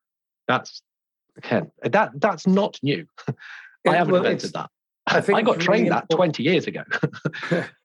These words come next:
Speaker 1: But
Speaker 2: I
Speaker 1: it
Speaker 2: think
Speaker 1: doesn't mean
Speaker 2: it's
Speaker 1: people are
Speaker 2: really
Speaker 1: doing it.
Speaker 2: important. <laughs> It, it's, it's really important to point out that the behavior of ignoring the middle of the funnel is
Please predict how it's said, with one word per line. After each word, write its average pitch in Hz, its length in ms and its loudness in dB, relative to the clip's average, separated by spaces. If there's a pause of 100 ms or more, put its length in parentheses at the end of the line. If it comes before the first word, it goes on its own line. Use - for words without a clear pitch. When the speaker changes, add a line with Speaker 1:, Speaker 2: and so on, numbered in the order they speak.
(380)
Speaker 1:
But 160 80 4
Speaker 2:
I 151 120 4
Speaker 1:
it - 60 -2
Speaker 2:
think - 40 -6
Speaker 1:
doesn't 190 200 2
mean 170 140 2
Speaker 2:
it's 170 80 4
Speaker 1:
people 175 140 2
are 165 40 4
Speaker 2:
really 196 160 2
Speaker 1:
doing - 140 -2
it. - 20 0 (460)
Speaker 2:
important. - 320 0
<laughs> - 60 -20 (460)
It, 160 140 4
it's, 131 240 0
it's 170 300 0
really 185 240 4
important 165 460 0
to 131 80 -12
point 139 360 -4
out 135 280 -4 (580)
that 139 280 0 (140)
the 131 160 -8
behavior 139 960 0 (420)
of 139 200 2
ignoring 147 640 4
the 147 60 2
middle 131 280 2
of 117 140 -2
the 123 80 -4
funnel 113 580 -4
is 127 380 2